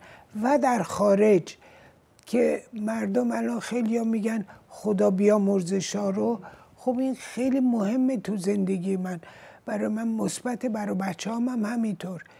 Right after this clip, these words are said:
که هنوز که تو دنیا هستیم، معمولاً ممکنه بعد از صد سال، دویست سال قضاوت کنن که فلان رئیس مملکتی چی بود، ولی این در این چهل سال خیلی‌ها علاقمندیشون رو به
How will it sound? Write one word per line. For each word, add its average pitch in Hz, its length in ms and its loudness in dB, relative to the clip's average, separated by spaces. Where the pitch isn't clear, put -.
که 202 120 -4
هنوز 226 320 -2
که 254 120 -4
تو - 180 -4
دنیا 208 420 -2
هستیم، 226 640 -2
معمولاً 208 580 2
ممکنه 254 500 0
بعد 214 260 0
از 220 120 -4
صد 233 320 -6
سال، 233 240 -4
دویست 220 400 -2
سال 233 200 -4
قضاوت 214 520 -4
کنن 240 320 -6
که 196 160 -10
فلان 208 360 0
رئیس 202 320 0
مملکتی 208 680 -4
چی - 180 -10
بود، 180 260 -10
ولی 226 220 0
این 254 320 -2
در 226 160 -2
این 214 200 -2
چهل 208 360 -4
سال 240 440 -4
خیلی‌ها 226 800 -2
علاقمندیشون 202 960 -4
رو 208 100 -2
به 185 220 -4